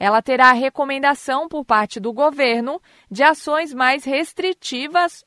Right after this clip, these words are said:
ou de liberação de serviços. O risco será definido por cores, sendo o vermelho a cor que indica a situação mais grave. O governo ainda não divulgou a situação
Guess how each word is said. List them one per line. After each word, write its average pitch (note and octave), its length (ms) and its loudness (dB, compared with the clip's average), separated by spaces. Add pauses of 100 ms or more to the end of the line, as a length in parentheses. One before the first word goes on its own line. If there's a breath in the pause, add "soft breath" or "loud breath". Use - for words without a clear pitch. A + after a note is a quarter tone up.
ou A#3 320 0
de C#4 100 -6
liberação F#3+ 600 -4
de A#3 100 -6
serviços. B3 800 -6
O G3 120 -2
risco B3 420 -4
será G3 280 0
definido G#3 520 -8
por D4 180 -8
cores, B3+ 640 0 (180 soft breath)
sendo A#3 400 -2
o A3+ 40 0
vermelho C#4 680 2
a A3 80 4
cor A3+ 280 0
que - 120 -12
indica G3+ 400 -6
a F#3+ 40 -6
situação G#3+ 540 -4
mais B3+ 280 0
grave. A3+ 640 4
O F#3+ 80 -6
governo G3+ 520 -2
ainda A3 240 -2
não A3+ 300 -2
divulgou D4+ 520 0
a A#3 60 6
situação C4 800 -2